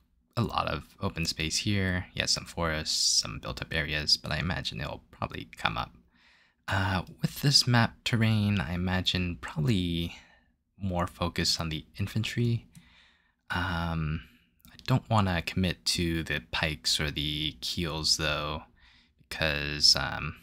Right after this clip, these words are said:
with enough horse archery, they might get shot up. And, uh, I guess even these cheap lancers can delay them for a while. Um, and so I brought the Swiss Halberdiers to help out.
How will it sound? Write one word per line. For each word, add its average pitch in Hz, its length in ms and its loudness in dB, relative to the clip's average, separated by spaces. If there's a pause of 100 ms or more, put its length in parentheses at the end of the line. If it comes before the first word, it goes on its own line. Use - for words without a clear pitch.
(180)
with - 160 -14
enough 73 300 2
horse - 260 4
archery, 71 400 -4
they 65 80 -8
might 67 220 -6
get - 160 -4 (160)
shot 76 260 0
up. 73 160 0 (800)
And, 73 720 -6
uh, 69 340 -4
I - 300 -18
guess - 320 -2
even 78 220 -4
these 73 220 -4
cheap - 320 0
lancers 73 1200 -4
can 71 300 -4 (120)
delay 78 300 0
them 78 340 -2
for 76 300 0 (100)
a - 40 -16
while. 82 440 0 (1040)
Um, 113 520 2
and 87 100 -6
so 85 460 2
I - 20 -20 (160)
brought - 220 4
the 87 160 2
Swiss - 260 2
Halberdiers 78 720 0
to - 180 -4
help - 240 -4
out. 78 240 2